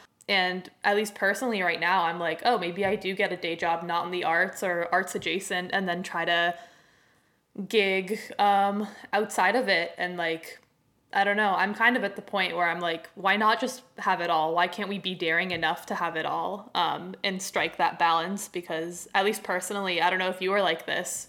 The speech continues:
but I had a lot of what ifs of, if I just got the opportunity to do it full time, I could, like, really thrive and,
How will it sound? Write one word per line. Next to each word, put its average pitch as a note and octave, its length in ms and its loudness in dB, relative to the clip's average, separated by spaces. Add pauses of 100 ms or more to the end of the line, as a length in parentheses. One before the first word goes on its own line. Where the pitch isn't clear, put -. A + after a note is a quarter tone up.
but D#3 360 0
I F3+ 60 0
had F3+ 120 2
a F#3 80 2
lot F3 220 2
of F3 100 -2
what F3 180 0
ifs E3 280 -4
of, E3+ 280 -6 (440)
if F3+ 100 -6
I F3+ 140 2
just F3+ 200 -8
got F3 200 0
the F3 80 -2
opportunity F3+ 420 -4
to E3+ 140 -10
do E3+ 140 0
it E3+ 100 -2
full F3+ 180 -2
time, B3+ 460 6
I E3+ 100 4
could, E3+ 180 -6
like, E3 200 -2
really F3+ 260 0
thrive G3+ 640 6
and, D#3 460 0